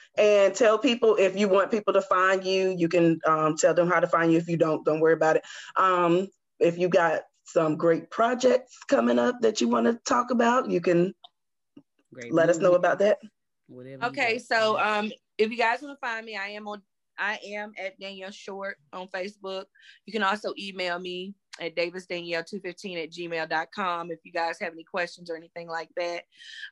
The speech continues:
Speaker 3: I am expecting in a couple months, so I've been kinda, like, taking it easy and,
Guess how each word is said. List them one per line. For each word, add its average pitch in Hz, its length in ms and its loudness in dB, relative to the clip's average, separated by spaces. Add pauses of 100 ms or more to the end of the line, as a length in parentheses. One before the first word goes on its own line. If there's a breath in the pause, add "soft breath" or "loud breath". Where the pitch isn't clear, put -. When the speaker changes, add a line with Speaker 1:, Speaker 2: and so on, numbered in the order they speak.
Speaker 3:
I 214 180 0 (160)
am 269 160 -8
expecting 277 600 -10
in 240 100 -12
a 247 60 -14
couple 247 260 -10
months, 233 320 -10
so 220 80 -8
I've 208 100 -4
been 233 140 -14
kinda, 226 320 -6
like, 214 320 -8 (200)
taking 247 280 -14
it 247 160 -16
easy 247 720 -14
and, 202 260 -16